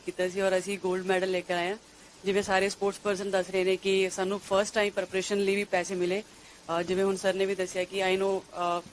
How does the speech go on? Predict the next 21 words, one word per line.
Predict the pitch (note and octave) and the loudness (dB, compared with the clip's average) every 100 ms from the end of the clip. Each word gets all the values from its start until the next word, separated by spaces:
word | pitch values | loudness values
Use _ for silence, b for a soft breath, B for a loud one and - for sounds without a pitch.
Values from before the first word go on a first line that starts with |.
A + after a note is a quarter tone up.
| - | -10
ਕਿਸੇ | A3 B3+ | -6 -2
ਲਈ | A#3+ | 0
ਇਹ | A3+ A3+ | 4 4
amount | A3 G3+ G3 G3+ | 4 4 4 4
maybe | G3+ G#3+ G#3+ | 0 0 -2
ਛੋਟੀ | G3 A3 | 0 2
ਹੋਵੇ, | G3 G3 | 2 2
ਪਰ | G#3 | 0
ਸਾਡੇ | F#3+ F3+ F#3+ | 0 0 0
ਲਈ | G3 | 0
ਬਹੁਤ | F3 F3+ | 2 0
ਵੱਡੀ | F#3+ E3+ F3 | 0 0 2
ਹੈ, | G3 | 2
ਕਿਉਂਕਿ | G#3+ G3 A3 G#3+ b b b b b - | 0 -2 0 -2 b b b b b -6
ਕਿਸੇ | A3+ G#3 A#3+ | -4 2 4
ਇੱਕ | A#3 - - | 4 2 4
ਪਲੇਅਰ | A3 A#3 | 8 8
ਨੂੰ, | A3+ A#3 | 6 0
you | A3+ | 2
know, | A3 A#3+ | 0 0
ਅ, | - G3 | 2 2